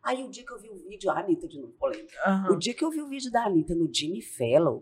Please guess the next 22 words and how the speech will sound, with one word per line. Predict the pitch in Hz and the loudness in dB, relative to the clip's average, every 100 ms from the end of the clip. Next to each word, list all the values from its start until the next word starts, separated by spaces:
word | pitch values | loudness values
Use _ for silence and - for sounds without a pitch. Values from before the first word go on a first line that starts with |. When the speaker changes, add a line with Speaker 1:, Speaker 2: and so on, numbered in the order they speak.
| - | -8
Speaker 1:
cara, | 117 123 160 | 0 2 2
o | 143 | 2
Jimmy | 175 214 | -4 -10
Fallon | 202 - 165 208 277 | -10 -4 -2 -2 -4
é, | 311 - _ _ - - | -6 -10 _ _ -2 6
é | 277 | 6
o | 269 | 6
ícone | 214 269 - 233 | 0 -4 -4 2
americano | 196 185 165 - 160 180 214 | 4 6 4 2 0 0 0
do | 196 | -6
programa | 190 160 151 143 143 | 0 2 2 -2 -4
de | 147 | -10
entrevista, | 135 135 123 135 147 131 | -4 -4 -2 -6 -4 -2
né? | 135 160 | 0 0
Ele | 143 | 0
tem | 165 196 | -2 -6
um | 214 | -6
brinquedo | 220 185 202 220 | -8 -6 -6 -6
dentro | 160 175 226 - | 6 8 8 4
da | 190 165 | 0 0
Universal | 151 139 135 - 147 147 - | 0 -6 -8 2 4 4 0
dele. | - 151 165 139 123 | 2 8 8 8 -4